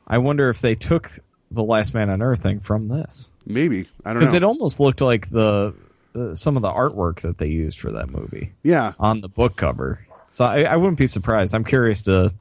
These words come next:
Speaker 1: look that up at some time.
Speaker 2: Yeah, 'cause I just, I'm, I'm a big Matheson fan, so I was just like, "Oh, that's the name of a thing I know," so I wanted to bring it
Speaker 1: Yeah,
Speaker 2: up.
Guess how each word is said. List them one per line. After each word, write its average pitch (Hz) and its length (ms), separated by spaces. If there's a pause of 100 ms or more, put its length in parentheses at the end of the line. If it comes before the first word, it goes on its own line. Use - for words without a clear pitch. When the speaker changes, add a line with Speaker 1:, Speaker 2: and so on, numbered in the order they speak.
(380)
Speaker 1:
look - 180
that 107 160
up 101 140
at 82 140
some 87 120
time. 95 300 (240)
Speaker 2:
Yeah, 135 240 (180)
'cause 127 140
I 147 80
just, 139 200
I'm, 147 140
I'm 143 180
a 135 40
big 123 320
Matheson 120 420
fan, 107 240
so 127 100
I - 20
was 117 80
just 113 100
like, 147 100
"Oh, 220 220
that's 185 180
the 175 80
name 190 160
of 185 80
a 185 80
thing 208 220
I 127 80
know," 98 260
so 95 320
I 98 80
wanted 92 240
to 87 60
bring 87 140
it 123 40
Speaker 1:
Yeah, 107 140
Speaker 2:
up. 104 100